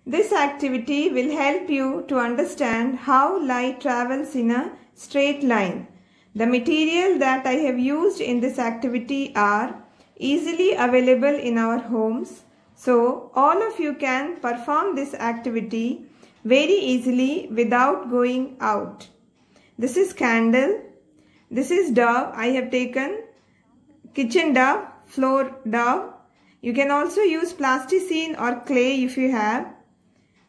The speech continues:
About candle, we have to take care one thing, that size of the candle should be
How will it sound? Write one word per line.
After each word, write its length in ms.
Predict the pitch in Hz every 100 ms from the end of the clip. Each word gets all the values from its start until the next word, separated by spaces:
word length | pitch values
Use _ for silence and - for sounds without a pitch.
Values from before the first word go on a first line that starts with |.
| _ -
About 420 | - 294 330 330
candle, 460 | 320 302 320 349 453
we 100 | 403
have 120 | 311 -
to 140 | 285
take 240 | 294 311 339
care 220 | 330 277
one 220 | 254 269
thing, 240 | 320 285
that 440 | 226 214 240 - - _ _ _ _
size 540 | - - 311 311 440 403
of 160 | 427
the 80 | 370
candle 500 | 370 277 262 262 294
should 340 | 294 285 233 208
be 400 | 226 247 392